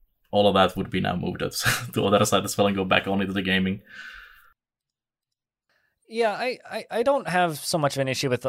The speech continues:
Speaker 2: a lot of the, you know, just chatting stuff. I, I
Speaker 1: Mm-hmm.
Speaker 2: think a lot of that stuff actually adds to the variety and, like, gives us as creators more flexibility. So I, I don't think that that, like, you know, I, I think that Twitch would lose something, you know, suddenly if we couldn't stream, like, minifigure painting or
Speaker 1: Yeah, totally.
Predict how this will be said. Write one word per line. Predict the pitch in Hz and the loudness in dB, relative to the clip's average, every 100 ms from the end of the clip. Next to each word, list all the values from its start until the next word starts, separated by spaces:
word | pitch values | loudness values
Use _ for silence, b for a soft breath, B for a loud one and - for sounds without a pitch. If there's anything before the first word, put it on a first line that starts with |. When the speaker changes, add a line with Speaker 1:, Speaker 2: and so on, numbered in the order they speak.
| - | -4
Speaker 2:
a | |
lot | 110 110 | 0 2
of | 110 | 2
the, | 110 107 98 - 120 | 0 0 -2 -10 -10
you | 120 | -4
know, | 110 | -4
just | 101 101 | -4 -6
chatting | - 85 95 95 | -6 -8 -8 -8
stuff. | 87 - | -10 -6
I, | 101 | 0
I | |
Speaker 1:
Mm-hmm. | 107 98 | 2 2
Speaker 2:
think | 90 | 0
a | |
lot | 104 98 101 | -2 -2 -2
of | |
that | 107 104 | -2 -2
stuff | - 107 | -2 -2
actually | 107 - 113 92 | -2 -6 -8 -8
adds | 95 98 - | -6 -6 -6
to | 120 | -6
the | |
variety | 101 104 98 98 104 101 | -4 -4 -4 -4 -4 -6
and, | 98 95 | -8 -8
like, | 92 - - | -10 -12 -12
gives | 113 120 98 | -6 -4 -4
us | 107 107 - | -4 -4 -4
as | 104 | -6
creators | - 107 101 107 | -4 -4 -2 -4
more | 107 | -6
flexibility. | 98 107 - 87 90 113 143 | -4 -6 -6 -8 -8 -6 -4
So | 143 135 | -4 -4
I, | 117 - | -6 -8
I | 135 | -6
don't | 156 | -4
think | 160 139 | -6 -8
that | - | -4
that, | 113 110 - _ _ _ _ _ - | -2 -2 -6 _ _ _ _ _ -6
like, | 131 123 | -6 -4
you | 156 | -4
know, | 143 | -2
I, | 135 139 | 0 0
I | 135 | 0
think | 143 131 | 0 -4
that | 123 | -4
Twitch | - 117 | -2 -2
would | 120 107 104 117 | -2 -6 -6 -6
lose | 117 110 | -4 -4
something, | - 101 98 98 | -4 -4 -8 -10
you | |
know, | 95 | -8
suddenly | 92 98 92 | -6 -8 -8
if | 90 | -14
we | 101 | -14
couldn't | - 87 90 | -14 -14 -12
stream, | - 104 92 | -10 -10 -10
like, | 90 87 | -12 -12
minifigure | 95 95 92 85 85 | -12 -12 -12 -14 -14
painting | - 92 87 92 85 | -12 -14 -14 -18 -18
or | 85 | -4
Speaker 1:
Yeah, | 131 92 87 | 0 2 0
totally. | 87 85 | -4 -6